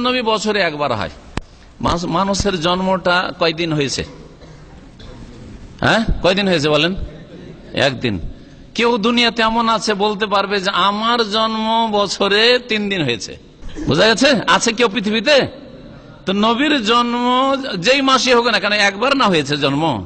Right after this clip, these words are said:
দুইবার তিনবার তো হয়নি, তাই না? তো নবীর জন্ম যদি রবিউল আউয়ালে হইল, তো অন্যান্য বিদাতি দেশগুলিতে এই মিলাদুন নবীর বিদাতটা রবিউল আউয়ালে হয়। কিন্তু বাংলাদেশে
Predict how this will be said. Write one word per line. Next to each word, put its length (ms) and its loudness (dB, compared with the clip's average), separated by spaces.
দুইবার 300 2
তিনবার 320 2
তো 120 -2
হয়নি, 260 2
তাই 180 0
না? 140 4
তো 80 2
নবীর 400 0
জন্ম 400 2
যদি 320 0
রবিউল 420 2
আউয়ালে 420 4
হইল, 300 4
তো 100 0
অন্যান্য 360 -2
বিদাতি 440 0
দেশগুলিতে 680 -2
এই 80 0
মিলাদুন 520 -2
নবীর 200 -2
বিদাতটা 600 -2
রবিউল 240 2
আউয়ালে 280 -2
হয়। 180 -6
কিন্তু 200 -4
বাংলাদেশে 760 0